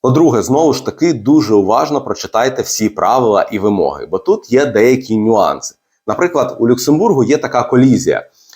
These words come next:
що якщо термін дії ваших прав закінчується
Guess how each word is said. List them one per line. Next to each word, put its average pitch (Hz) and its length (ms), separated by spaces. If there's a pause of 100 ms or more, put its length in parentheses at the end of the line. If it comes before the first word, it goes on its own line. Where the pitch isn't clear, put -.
(140)
що - 160
якщо 127 240
термін 156 480
дії 117 320
ваших 123 500
прав 101 360
закінчується 95 840